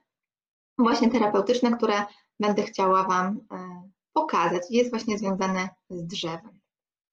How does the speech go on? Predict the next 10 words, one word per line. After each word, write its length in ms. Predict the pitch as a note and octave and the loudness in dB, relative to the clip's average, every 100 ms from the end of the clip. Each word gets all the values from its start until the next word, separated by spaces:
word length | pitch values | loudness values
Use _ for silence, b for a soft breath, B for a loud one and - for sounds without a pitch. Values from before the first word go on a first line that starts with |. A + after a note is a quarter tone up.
| _ _ - | _ _ -12
O, 220 | - - | -10 -8
to 80 | - | -12
popatrzę, 560 | - - G#1+ - - G#3+ | -12 -8 -4 -6 -4 -4
moje 220 | G#3 G#3 | -2 -2
drzewo 320 | G3+ G3+ G3+ | -2 -2 -2
nie 120 | G3 | -2
ma 140 | F#3+ F#3+ | -2 0
owoców 560 | A3 A3 A3+ A3+ G#3+ | 0 2 2 0 -2
ani 200 | F#3+ F#3+ | -2 -4
korzeni. 880 | F#3 G#3 G#3 G#3 G3+ G3+ F#3+ F#3+ F#3+ | -4 -4 -2 0 0 0 0 -2 -4